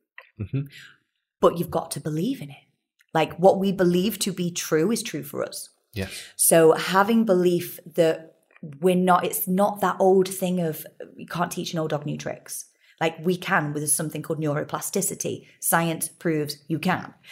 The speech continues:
Speaker 2: So it's having that belief that, one, that you're worthy of change, believing that you can find twenty minutes. When I say find, it's not like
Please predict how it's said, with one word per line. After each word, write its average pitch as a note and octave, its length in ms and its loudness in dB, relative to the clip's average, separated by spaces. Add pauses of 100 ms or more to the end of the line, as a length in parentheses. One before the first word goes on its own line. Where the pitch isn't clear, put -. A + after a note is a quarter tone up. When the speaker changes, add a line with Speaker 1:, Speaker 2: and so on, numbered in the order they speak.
(340)
Speaker 2:
So D#3+ 300 8
it's - 220 0
having F3+ 640 2
that E3+ 260 -2
belief D#3 580 0
that, D3 400 0
one, D#3 300 -2
that F#3+ 140 -6
you're D#3 100 0
worthy D#3 760 -2 (360)
of E3+ 200 4
change, E3+ 420 -2
believing E3+ 520 2
that D#3+ 180 -2
you D#3+ 220 -4
can E3+ 540 -4
find F#3 720 -4
twenty F3+ 500 -2
minutes. D#3 420 -2 (280)
When F3+ 120 0
I G#3+ 40 0
say D#3 280 0
find, D#3+ 400 2
it's - 180 -4
not E3+ 180 2
like D#3 180 4